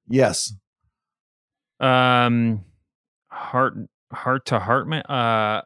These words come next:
Speaker 2: Heart, Heartman, uh, Black.
Speaker 1: Now we're playing, we're playing the big song, so we're playing the
Speaker 2: The hits. We're playing
Speaker 1: And
Speaker 2: the
Speaker 1: okay,
Speaker 2: hits.
Speaker 1: that's the start, and then we've
Speaker 2: Hit.
Speaker 1: got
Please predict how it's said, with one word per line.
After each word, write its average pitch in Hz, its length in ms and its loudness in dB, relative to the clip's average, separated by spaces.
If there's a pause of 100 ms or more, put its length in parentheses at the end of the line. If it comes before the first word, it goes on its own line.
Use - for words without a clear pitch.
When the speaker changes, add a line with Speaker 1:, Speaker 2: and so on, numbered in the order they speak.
(840)
Speaker 2:
Heart, 139 340 -6
Heartman, 107 440 -10 (100)
uh, 120 260 -14
Black. 120 680 -14 (720)
Speaker 1:
Now 110 80 2
we're 104 140 0
playing, 165 580 2
we're 120 140 0
playing 170 340 0
the 123 80 2
big 147 260 0
song, 117 440 2
so 120 140 0
we're 110 120 2
playing 139 400 0
the 117 60 2
Speaker 2:
The 113 160 2
hits. - 480 -4 (320)
We're - 80 -8
playing 117 240 2
Speaker 1:
And 113 200 2
Speaker 2:
the 160 40 0
Speaker 1:
okay, 123 200 2
Speaker 2:
hits. 123 80 4
Speaker 1:
that's 127 220 0
the 156 100 -2
start, 131 460 4
and 113 140 2
then 117 180 2
we've 123 160 2
Speaker 2:
Hit. 131 80 2
Speaker 1:
got 127 340 4